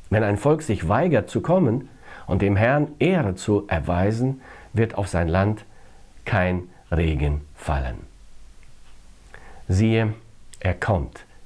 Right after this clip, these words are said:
mit den Wolken, und alle Augen werden ihn sehen. Was bestimmt dein Leben heute?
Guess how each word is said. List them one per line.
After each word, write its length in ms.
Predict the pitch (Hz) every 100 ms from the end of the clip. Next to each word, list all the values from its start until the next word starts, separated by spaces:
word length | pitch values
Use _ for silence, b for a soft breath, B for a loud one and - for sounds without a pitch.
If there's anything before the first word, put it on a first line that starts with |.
| -
mit 160 | 78
den 160 | 80 85
Wolken, 380 | 67 55 - - - - -
und 220 | 92 -
alle 240 | 110 113 -
Augen 420 | 76 71 62 67 - B B B
werden 260 | - 73 85
ihn 160 | 90
sehen. 360 | 85 73 67 55 - - - - - - - - B B B -
Was 120 | 131
bestimmt 460 | 143 - 117 107 -
dein 240 | 104 113
Leben 400 | 104 101 73 67
heute? 340 | 62 - 50